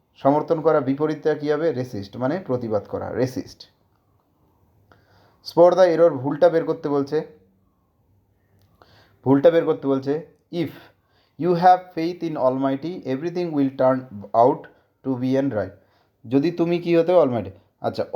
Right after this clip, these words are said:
Almighty-র আগে কী নেই? দেখো, Almighty-র আগে কী নেই? দি নেই, তাই না? তার মানে এখানে দি থাকতো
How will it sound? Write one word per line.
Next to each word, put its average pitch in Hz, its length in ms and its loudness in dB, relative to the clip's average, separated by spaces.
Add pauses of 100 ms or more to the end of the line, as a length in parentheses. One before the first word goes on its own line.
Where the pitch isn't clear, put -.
Almighty-র 175 500 4
আগে 175 180 2
কী 165 200 -10
নেই? 151 180 -4
দেখো, 120 160 -4 (160)
Almighty-র 143 420 0
আগে 143 240 0
কী 143 100 -4
নেই? 160 160 -2 (140)
দি 101 140 -6
নেই, 95 180 -10 (460)
তাই 147 120 0
না? 170 120 0 (440)
তার 131 100 -6
মানে 156 160 2
এখানে 151 200 0
দি 127 180 -4
থাকতো 165 280 2